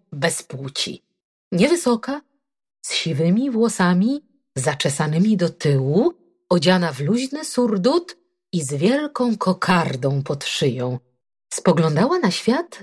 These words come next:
zza cwikierów małymi, zmrużonymi oczkami i komenderowała pomagierem,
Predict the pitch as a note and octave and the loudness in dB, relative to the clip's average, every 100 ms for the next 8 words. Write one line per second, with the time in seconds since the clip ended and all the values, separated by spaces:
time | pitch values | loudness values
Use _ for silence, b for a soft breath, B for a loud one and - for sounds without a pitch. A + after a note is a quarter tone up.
0 | F#3 E3 D3 C#3 E3 - - - F#3+ - | -10 -6 -4 -2 -4 -6 -12 -6 -6 0
1 | G3+ B3+ D4 E4+ - _ _ _ _ - | 4 4 2 -4 -10 _ _ _ _ -6
2 | C3+ D#3+ F3+ B3 C4+ C#4 G#3+ C#3 C3+ E3+ | -2 2 4 2 0 -6 -6 -4 -2 0
3 | F3+ F3+ G3+ G#3 D3+ - - A3+ E4 G4+ | 2 2 2 0 -2 -4 -2 -2 -2 -6
4 | - _ _ _ - A4 - - G3+ F3 | -8 _ _ _ -2 -2 0 0 2 2
5 | D#3 D3+ D3 C#3 F#3+ C4+ A3 - D#3+ D3+ | 0 -2 0 0 2 2 0 -2 -2 -2
6 | C3+ G3 C4 A#3+ | 2 4 4 2